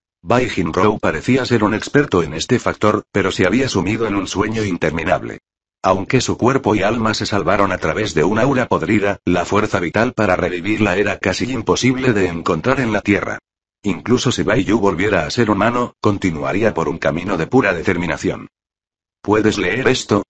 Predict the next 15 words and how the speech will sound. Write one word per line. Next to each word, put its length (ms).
Al 200
ver 160
a 40
Chumu 300
perder 320
el 140
foco, 440
Miyuki 400
Mii 300
preguntó. 560
Chumu 280
negó 280
con 180
la 100
cabeza. 460